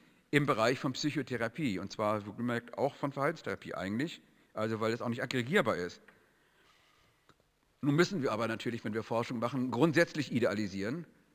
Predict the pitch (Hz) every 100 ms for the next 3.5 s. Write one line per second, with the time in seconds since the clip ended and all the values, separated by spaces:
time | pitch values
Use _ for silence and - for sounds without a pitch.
0 | _ _ _ _ - 120 131 135 160 170
1 | 131 147 - 202 226 185 165 147 180 139
2 | 117 110 98 160 240 214 185 180 160 156
3 | 139 131 151 185